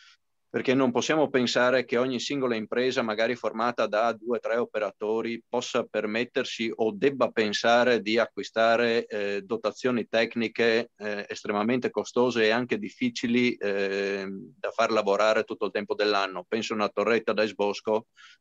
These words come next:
eh, dovrebbe essere un, un oggetto che nel passato, ad esempio, erano le comunità montane che le avevano acquistate molte, e le davano in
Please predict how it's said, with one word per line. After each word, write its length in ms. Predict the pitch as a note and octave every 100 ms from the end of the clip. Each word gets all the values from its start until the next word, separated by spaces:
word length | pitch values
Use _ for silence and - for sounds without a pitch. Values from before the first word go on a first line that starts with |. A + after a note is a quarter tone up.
| _
eh, 260 | G2+ F#2+
dovrebbe 440 | G2 G#2 G#2+ G#2 A2
essere 320 | G#2 A2 G#2
un, 220 | G#2 G#2 G#2
un 360 | G2+ G2+ G#2+
oggetto 520 | A2+ A2 G#2+ G#2+ A#2+
che 160 | G#2+ G#2
nel 300 | G#2 G2+ G2
passato, 560 | A#2 - A2 G#2 - G#2+
ad 100 | F#2+
esempio, 420 | F#2+ G#2 G#2+ G2+
erano 240 | G2 G2+
le 100 | G2
comunità 420 | - G#2 G2+ A2+
montane 500 | G#2+ G#2 G2+ A2 A2
che 100 | -
le 100 | G2
avevano 320 | F#2+ G2 G2+ F#2+
acquistate 580 | - G#2+ G2 F#2+ -
molte, 240 | F#2+ F#2+ -
e 80 | G2+
le 80 | G2+
davano 340 | G2+ G2+
in 60 | G2